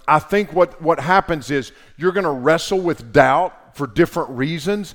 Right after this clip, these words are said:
It could be that the enemy's attacking you, trying to destabilize you, because,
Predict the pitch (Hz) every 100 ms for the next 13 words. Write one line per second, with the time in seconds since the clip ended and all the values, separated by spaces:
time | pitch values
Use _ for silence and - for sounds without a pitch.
0 | - - 165 - 208 185 175 156 143 -
1 | 135 - 180 185 185 175 156 - 170 165
2 | - 185 175 185 196 - _ - 170 165
3 | 139 139 - 156 147 160 165 170 139 185
4 | 175 147 131